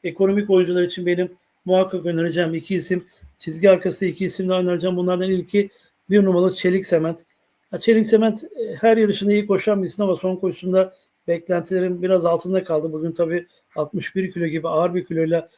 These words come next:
start alacak olsa da ilk defa çıkacağı bu pistte ben etkili olmasını bekliyorum. Zira İstanbul'da son yapmış olduğu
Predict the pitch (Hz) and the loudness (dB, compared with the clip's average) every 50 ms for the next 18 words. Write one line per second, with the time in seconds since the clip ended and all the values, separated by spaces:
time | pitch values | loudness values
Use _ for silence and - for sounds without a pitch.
0 | _ _ _ _ - - - 170 170 165 - - 156 147 170 156 - 175 160 - | _ _ _ _ -6 -2 0 0 0 2 0 0 0 0 -2 -4 -2 -2 -2 -2
1 | - 175 160 165 170 170 - _ _ _ _ _ _ _ _ - 208 196 - 196 | -2 0 0 0 0 -2 -6 _ _ _ _ _ _ _ _ -10 -10 -4 -2 -2
2 | 170 143 165 160 156 - - - 165 143 165 170 175 170 - _ _ _ _ _ | 0 0 0 -2 -2 -4 -6 -6 -2 0 2 2 2 0 -6 _ _ _ _ _
3 | - 208 196 202 180 165 - - 185 160 175 175 160 - - - 180 165 170 - | -6 -6 -4 -4 -6 -4 -2 0 2 2 2 2 0 -2 -6 -4 -4 -4 -4 -4
4 | - 170 170 165 165 156 - 180 175 165 165 156 - 170 170 160 135 151 165 170 | -2 0 0 0 0 -2 -2 -2 -4 -4 -4 -4 -4 -4 -4 -4 -2 -2 0 0
5 | 165 160 - 147 - - 175 165 160 160 156 165 156 - - 175 165 160 165 220 | 0 -2 -4 -8 -6 -2 -2 0 0 0 0 -2 -2 -2 -4 -4 -4 -4 -4 -6
6 | 190 - - 175 147 147 160 165 156 | -10 -8 -6 -6 -4 -4 -4 -6 -6